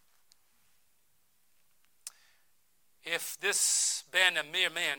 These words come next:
hanging on, upon the cross, he would likely have prayed for God to judge the injustice that he was suffering on the cross. Humanity would have wanted the Lord to pour out his wrath upon those who committed such atrocity.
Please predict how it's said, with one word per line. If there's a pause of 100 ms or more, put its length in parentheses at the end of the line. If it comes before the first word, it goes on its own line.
(100)
hanging
on,
upon
the
cross,
he
would
likely
have
prayed
for
God (360)
to
judge
the (120)
injustice (340)
that
he
was
suffering
on
the
cross. (440)
Humanity
would
have
wanted
the
Lord (220)
to
pour
out
his
wrath (260)
upon
those
who
committed
such (220)
atrocity.